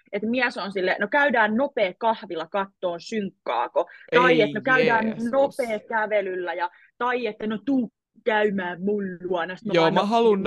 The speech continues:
Speaker 2: nähdä sut, oot sä hyvä, hyvännäköinen livenä, ja sit katsotaan, onks meillä
Speaker 1: Ei,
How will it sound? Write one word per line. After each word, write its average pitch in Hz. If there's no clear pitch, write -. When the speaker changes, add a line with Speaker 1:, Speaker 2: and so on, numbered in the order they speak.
Speaker 2:
nähdä 233
sut, 196
oot 170
sä 196
hyvä, 190
hyvännäköinen 175
livenä, 165
ja 151
sit -
katsotaan, 165
onks 170
meillä 160
Speaker 1:
Ei, -